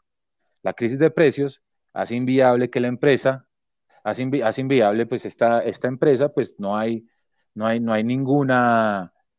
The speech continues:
no hay ninguna rentabilidad. En este escenario nos topamos, eh, con la teoría de la imprevis-, imprevisión, o lo que en derecho anglosajón se conoce como hardship, también a veces en derecho internacional,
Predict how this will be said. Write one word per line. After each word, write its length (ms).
no 100
hay 100
ninguna 460
rentabilidad. 1040
En 120
este 220
escenario 480
nos 140
topamos, 640
eh, 500
con 200
la 120
teoría 440
de 100
la 80
imprevis-, 460
imprevisión, 760
o 380
lo 180
que 80
en 100
derecho 280
anglosajón 500
se 120
conoce 360
como 380
hardship, 500
también 300
a 60
veces 180
en 80
derecho 260
internacional, 600